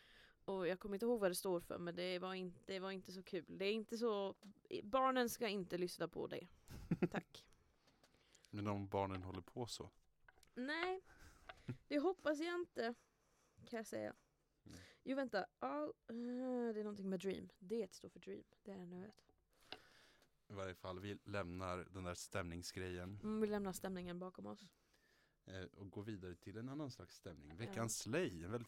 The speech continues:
Speaker 2: glad stämning.
Speaker 1: Ooh. Ja.
Speaker 2: Vad har du för slay?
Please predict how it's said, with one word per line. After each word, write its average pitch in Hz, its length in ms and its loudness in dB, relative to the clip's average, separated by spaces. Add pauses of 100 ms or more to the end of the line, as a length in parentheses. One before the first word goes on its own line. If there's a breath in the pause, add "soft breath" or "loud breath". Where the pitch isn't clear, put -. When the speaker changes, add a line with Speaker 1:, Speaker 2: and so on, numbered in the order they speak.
(120)
Speaker 2:
glad 170 300 0
stämning. 120 520 -2
Speaker 1:
Ooh. 311 600 -2 (640)
Ja. 202 280 -10 (300)
Speaker 2:
Vad 95 140 -6
har 92 80 -6
du 80 120 -6
för 90 120 -14
slay? - 400 -12